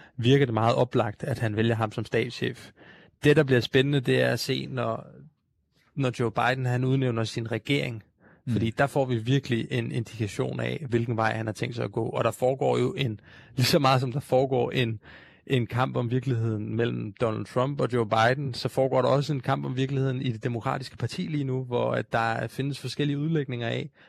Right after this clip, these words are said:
Speaker 1: hvad det egentlig var for en Joe Biden, der vandt. Var det den moderate Joe Biden, der vandt, eller var det den progressive Joe Biden, der vandt?
Speaker 2: <laughs>
Speaker 1: Og der er nogen, øh, på den demokratiske venstrefløj, som føler, at de er ved at blive kastet lidt under bussen lige nu, fordi at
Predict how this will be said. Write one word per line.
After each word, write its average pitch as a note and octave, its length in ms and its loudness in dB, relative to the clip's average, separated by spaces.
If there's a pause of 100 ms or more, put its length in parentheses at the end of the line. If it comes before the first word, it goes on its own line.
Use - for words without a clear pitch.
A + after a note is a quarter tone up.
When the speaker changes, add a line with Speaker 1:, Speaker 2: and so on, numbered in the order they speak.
Speaker 1:
hvad A#2 200 2
det - 80 2
egentlig C#3 260 -4
var B2 120 2
for C3+ 140 -6
en B2+ 140 -6
Joe A#2+ 100 0
Biden, G#2+ 300 -2
der B2 120 0
vandt. D#3 380 -2 (520)
Var B2+ 120 6
det C3+ 160 0
den C3+ 80 -4
moderate C3+ 520 -2
Joe D3+ 140 -2
Biden, C#3+ 300 0
der C#3 60 0
vandt, C#3 300 0
eller B2+ 180 2
var A2+ 140 2
det A#2+ 80 -2
den A#2 80 -6
progressive - 560 -6
Joe - 80 -6
Biden, A#2 280 -8
der - 120 0
vandt? - 180 -2 (280)
Speaker 2:
<laughs> - 220 -20
Speaker 1:
Og A#2+ 160 0
der C3 60 4
er C3+ 440 4
nogen, D3 720 -2
øh, C3 260 -6
på A#2+ 120 -2
den A2 260 -6 (460)
demokratiske A#2+ 520 0
venstrefløj, C3 500 -2 (640)
som A2+ 500 -2 (540)
føler, D3 340 2
at B2+ 260 0
de C#3 220 4
er A#2+ 40 4
ved B2+ 100 4
at C3+ 80 2
blive B2+ 120 -4
kastet B2 300 -2
lidt C3+ 120 2
under B2+ 160 -2
bussen D#3 320 -4
lige C#3 120 -2
nu, C#3 160 -2
fordi B2 340 -4
at - 320 -6